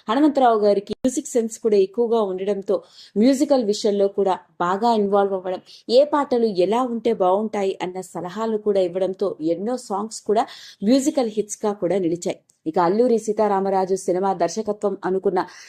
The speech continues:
దర్శకుడికి అనారోగ్యంతో సినిమా నుండి తప్పుకోవడంతో ఇక ఎవరో ఎందుకు అన్నయ్య, నువ్వే ఈ సినిమాకి ఎందుకు డైరెక్టర్ కాకూడదు అని హీరో అయిన తన అన్న చేత మొట్టమొదటిసారిగా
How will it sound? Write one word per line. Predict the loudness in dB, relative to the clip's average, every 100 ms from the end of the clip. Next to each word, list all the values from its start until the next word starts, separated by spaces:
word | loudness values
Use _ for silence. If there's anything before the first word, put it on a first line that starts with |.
| 0 2
దర్శకుడికి | 2 0 0 2 2 0 0
అనారోగ్యంతో | 2 4 4 4 4 4 2 -2 -4 4
సినిమా | 6 8 6
నుండి | 6 4 4
తప్పుకోవడంతో | 0 2 4 6 4 4 4 4 0
ఇక | 4 4 4
ఎవరో | 6 6 6 4
ఎందుకు | 2 2
అన్నయ్య, | 0 2 2 0 -4 -8 0
నువ్వే | 2 4 4 4
ఈ | 2
సినిమాకి | 0 2 2 2 2 2
ఎందుకు | 2 2 4
డైరెక్టర్ | 4 2 -2 -2
కాకూడదు | -2 0 4 4 4 4 2
అని | -2 -4 -10 -10 2
హీరో | 4 6 6
అయిన | 6 4 2 2
తన | 2 2
అన్న | 0 2
చేత | 2 2 0 0
మొట్టమొదటిసారిగా | 0 -2 -2 -4 -2 0 2